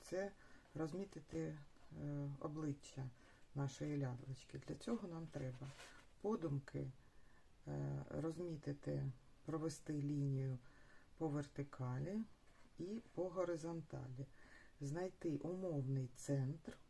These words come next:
от десь приблизно тут, і провести лінію. Олівець повинен бути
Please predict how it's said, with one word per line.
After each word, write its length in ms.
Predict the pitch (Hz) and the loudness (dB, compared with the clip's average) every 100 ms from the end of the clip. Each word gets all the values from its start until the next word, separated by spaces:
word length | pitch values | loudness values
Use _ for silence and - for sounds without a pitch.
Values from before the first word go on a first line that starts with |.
| - - - - | -20 -20 -14 -8
от 100 | 156 | -6
десь 280 | 135 147 139 | 0 2 2
приблизно 600 | - 143 135 139 135 131 - | 0 -2 2 0 2 -2 -2
тут, 260 | 131 135 156 - - - - - - - - - - | -4 -4 -6 -12 -18 -18 -18 -18 -20 -20 -18 -20 -4
і 200 | - 220 | 2 2
провести 680 | 240 175 160 202 202 - 180 | 6 6 6 4 2 0 2
лінію. 840 | 156 139 131 123 139 160 190 226 - - - - - - - - - - - - - - - - - | 4 4 4 4 2 0 0 0 -2 -14 -18 -18 -18 -16 -16 -18 -20 -18 -18 -16 -18 -18 -20 -20 -10
Олівець 500 | 165 156 151 147 139 | -4 0 2 4 4
повинен 540 | - 147 143 139 139 139 | 2 2 4 4 4 2
бути 520 | 131 135 - 139 131 | 0 -2 0 0 0